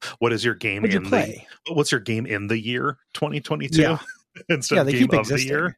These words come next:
Speaker 1: Yeah,
Speaker 2: Yeah.
Speaker 1: yeah.
Speaker 2: It,
Speaker 1: So.
Speaker 2: it's just, it's, I don't even know necessarily that's a,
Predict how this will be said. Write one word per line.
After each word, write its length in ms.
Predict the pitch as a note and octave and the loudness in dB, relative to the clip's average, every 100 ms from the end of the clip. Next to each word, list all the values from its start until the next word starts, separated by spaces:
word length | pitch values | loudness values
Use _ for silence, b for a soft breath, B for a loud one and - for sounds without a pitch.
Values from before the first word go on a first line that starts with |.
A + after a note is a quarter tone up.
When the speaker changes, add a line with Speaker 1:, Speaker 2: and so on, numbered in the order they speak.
| _ C#3 B B - | _ -14 B B -4
Speaker 1:
Yeah, 460 | F3+ G1+ G1+ G1+ - - | -4 -2 -2 -4 -8 -4
Speaker 2:
Yeah. 160 | C3+ | -2
Speaker 1:
yeah. 240 | A2 G#2+ - _ | 0 -2 -6 _
Speaker 2:
It, 240 | - D#3+ G#3+ | -6 -4 -4
Speaker 1:
So. 240 | - - | -6 -2
Speaker 2:
it's 140 | F#3+ F3+ | 0 0
just, 160 | G3+ | 2
it's, 300 | G3+ E3+ - - | 2 2 -2 2
I 80 | |
don't 160 | F#3 A#3+ | 4 4
even 160 | F#3 E3+ | 4 4
know 200 | D3+ C#3+ | 4 4
necessarily 540 | C#3+ C3+ D#3 D3+ C#3+ | 0 2 2 4 2
that's 240 | C3 B2 B2+ | 0 -2 -2
a, 180 | A#2+ | -2